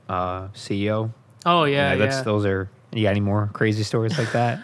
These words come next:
Speaker 2: <laughs>
Speaker 1: What's the,
Speaker 2: Um,
Speaker 1: what's the
Speaker 2: I
Speaker 1: craziest
Speaker 2: don't
Speaker 1: thing
Speaker 2: know.
Speaker 1: that happened at one of the D I Y shows you're putting on?
Speaker 2: Uh,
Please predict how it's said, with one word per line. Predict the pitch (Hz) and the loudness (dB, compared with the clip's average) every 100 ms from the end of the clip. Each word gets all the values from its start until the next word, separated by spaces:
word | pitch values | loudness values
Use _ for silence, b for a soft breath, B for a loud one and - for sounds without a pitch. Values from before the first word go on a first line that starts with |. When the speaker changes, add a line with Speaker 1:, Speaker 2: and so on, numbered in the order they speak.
| - | -8
Speaker 2:
<laughs> | - 311 - - - - - - - - - - - | -6 -8 -8 -12 -14 -20 -20 -20 -18 -16 -18 -18 2
Speaker 1:
What's | 151 165 | 4 6
the, | 175 | 8
Speaker 2:
Um, | 175 | 6
Speaker 1:
what's | 190 | 6
the | 240 | 2
Speaker 2:
I | |
Speaker 1:
craziest | - 170 165 151 | 2 4 4 6
Speaker 2:
don't | 147 | 4
Speaker 1:
thing | 156 139 | 4 4
Speaker 2:
know. | |
Speaker 1:
that | 120 | 4
happened | 110 104 104 98 98 | 4 2 2 -4 -4
at | 80 95 | -4 -2
one | 95 | -2
of | 98 | -4
the | |
D | 98 | -2
I | 92 | -2
Y | 90 82 | -4 -6
shows | 80 - 73 98 | -8 -8 -8 -10
you're | 110 | -12
putting | - 87 87 | -10 -10 -12
on? | - 131 B B B B B B B B - 156 | -14 -14 B B B B B B B B -14 -2
Speaker 2:
Uh, | 151 151 147 147 147 143 143 143 143 139 135 | 4 6 6 6 6 4 2 2 0 0 0